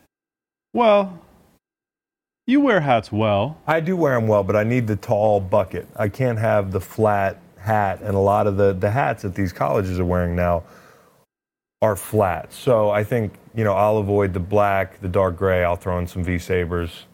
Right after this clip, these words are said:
Speaker 1: I appreciate that.
Speaker 2: But orange Chuck Taylors.
Speaker 1: I like it. There's gonna
Speaker 2: Okay.
Speaker 1: be a lot of orange and blue.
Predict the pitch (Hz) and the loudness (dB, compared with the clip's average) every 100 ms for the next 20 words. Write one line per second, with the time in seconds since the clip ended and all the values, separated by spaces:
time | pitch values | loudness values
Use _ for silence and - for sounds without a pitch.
0 | _ - 123 - 123 - 104 98 104 110 | _ -4 -4 0 -2 0 -4 0 2 2
1 | 113 120 107 - 117 101 107 92 85 82 | 2 0 -2 -2 -4 -2 -2 -2 -4 -10
2 | - _ _ - 127 123 107 - 123 123 | -16 _ _ 0 2 2 0 -4 -2 2
3 | 139 135 127 127 135 139 131 107 131 123 | 2 2 4 6 6 6 2 0 2 2
4 | 120 113 113 117 117 117 120 | 2 0 0 2 2 2 -2